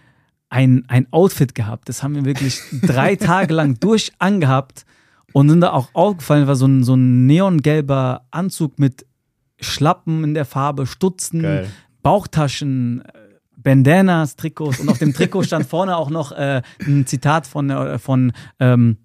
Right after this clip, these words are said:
Speaker 1: Dicht im Flieger heißt, glaub ich, das Lied.
Speaker 2: Ja.
Speaker 1: War da, war da ein Zitat drauf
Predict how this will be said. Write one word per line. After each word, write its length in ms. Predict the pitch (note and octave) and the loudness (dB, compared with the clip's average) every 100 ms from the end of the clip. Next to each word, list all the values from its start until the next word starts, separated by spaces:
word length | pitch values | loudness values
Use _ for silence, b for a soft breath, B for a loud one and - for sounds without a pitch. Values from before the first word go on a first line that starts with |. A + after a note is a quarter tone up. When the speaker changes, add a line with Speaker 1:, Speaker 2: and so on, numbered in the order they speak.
| _ | _
Speaker 1:
Dicht 220 | D3 C3+ - | -6 -6 -4
im 140 | A#2+ | -6
Flieger 320 | - F3 F3 | -4 -6 -4
heißt, 240 | D3 C#3 - | -6 -8 -8
glaub 160 | C3 | -10
ich, 80 | A#2+ | -8
das 180 | B2+ - | -14 -12
Lied. 220 | D3+ - _ | -12 -12 _
Speaker 2:
Ja. 240 | B2 A2+ - B B | -6 -6 -8 B B
Speaker 1:
War 220 | A#2 B2 | 0 2
da, 260 | B2+ B2 A#2 | 2 2 2
war 140 | B2 | 2
da 100 | B2+ | 2
ein 140 | B2 | 2
Zitat 440 | A#2 B2 - D3 - | 0 0 0 -2 -2
drauf 280 | B2 A2+ | -2 -2